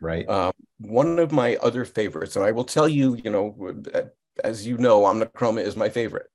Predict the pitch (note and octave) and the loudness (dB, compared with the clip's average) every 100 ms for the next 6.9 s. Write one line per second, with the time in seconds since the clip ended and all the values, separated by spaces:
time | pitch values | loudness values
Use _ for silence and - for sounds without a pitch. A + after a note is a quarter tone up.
0 | _ _ _ _ _ - G#2 F#2+ G2 G2 | _ _ _ _ _ -6 -2 0 0 -4
1 | F#2 G2+ - G#2+ C3 A#2+ B2+ C#3 D#3 B2 | -6 -10 -4 0 0 2 0 0 -4 -2
2 | G#2+ A2+ - G#2 G#2 G2+ G2+ - - G2+ | -2 -2 -2 0 0 -2 -4 -8 -12 -10
3 | G2 - - - - - B2 A#2 G2+ F2+ | -10 -12 -18 -18 -14 -6 -2 0 0 -4
4 | - - _ _ _ - F2+ F#2+ F2+ F#2 | -12 -14 _ _ _ -12 -6 -6 -6 -8
5 | F2+ - - G2 - D3 B2 G2 G#2+ F2+ | -12 -10 -6 -4 -4 -6 -4 -4 -4 -4
6 | F#2+ - F#2 - F3+ F3+ G2+ - - | -8 -12 -12 -6 -6 -2 -4 -4 -10